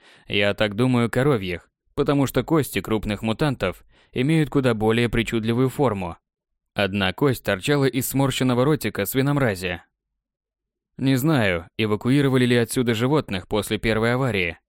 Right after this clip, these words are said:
Вряд ли. Транспорта едва хватало,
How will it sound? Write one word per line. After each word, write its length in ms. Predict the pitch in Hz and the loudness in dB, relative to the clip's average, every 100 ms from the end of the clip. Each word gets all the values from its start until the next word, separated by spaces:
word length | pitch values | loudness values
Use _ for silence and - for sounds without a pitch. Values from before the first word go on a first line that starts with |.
| _ _ | _ _
Вряд 320 | - 135 120 - | -4 0 0 -2
ли. 200 | 87 80 _ _ _ _ | -6 -6 _ _ _ _
Транспорта 540 | - 101 110 117 110 117 | -2 -2 0 -2 0 0
едва 340 | 113 110 113 | 0 0 0
хватало, 560 | 123 123 156 113 87 | 0 0 2 0 0